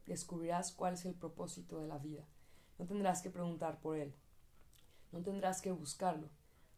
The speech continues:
Para estar libres de la confusión, tenemos que ver y comprender las causas que originan la confusión. Las causas de la confusión están muy claras. Se hallan arraigadas en el yo,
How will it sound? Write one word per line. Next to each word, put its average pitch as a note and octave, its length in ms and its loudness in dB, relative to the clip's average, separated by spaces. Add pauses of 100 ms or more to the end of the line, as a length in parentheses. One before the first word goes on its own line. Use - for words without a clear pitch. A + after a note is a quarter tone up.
(100)
Para E3+ 120 2
estar G3 240 6
libres G3 300 6
de F#3 60 0
la E3+ 140 4
confusión, F3 720 -2
tenemos F3 380 2
que F3+ 140 4
ver F#3 300 6
y G3 80 -4
comprender E3+ 680 0
las - 240 -2
causas G#3 440 -2
que - 80 -4
originan F3 460 0
la D#3+ 100 -4
confusión. D3 600 -6 (460)
Las D#3+ 260 -2
causas F#3 340 6
de F3+ 80 4
la E3+ 140 4
confusión E3+ 600 -2 (140)
están E3+ 320 -2
muy F3 160 2
claras. E3+ 460 -6 (580)
Se - 140 0
hallan G#3 200 8
arraigadas F3 720 2
en D#3+ 120 -2
el D3+ 160 0
yo, D#3 240 0